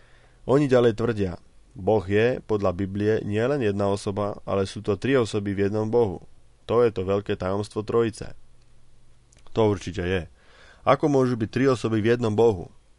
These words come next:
O tom nie len, že neexistuje žiadne miesto v Biblii, ale to tiež zjavne ukazuje na nedostatok inteligentného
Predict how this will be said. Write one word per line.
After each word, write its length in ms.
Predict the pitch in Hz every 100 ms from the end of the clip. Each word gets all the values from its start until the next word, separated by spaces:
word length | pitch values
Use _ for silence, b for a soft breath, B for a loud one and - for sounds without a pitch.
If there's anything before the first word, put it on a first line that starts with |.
| - b b b
O 80 | -
tom 240 | 135 123
nie 80 | 135
len, 240 | 160 147 110
že 80 |
neexistuje 640 | 107 123 113 101 98 - 98
žiadne 320 | 98 113 110
miesto 400 | 104 110 - 92
v 160 | 107 131
Biblii, 280 | 98 92 135 - b b
ale 240 | - 104
to 80 | 107
tiež 240 | 110 120 95
zjavne 400 | 110 120 117 123
ukazuje 400 | 123 113 113 113
na 160 | 104
nedostatok 480 | 110 117 110 104 107
inteligentného 720 | 117 120 110 113 107 - 117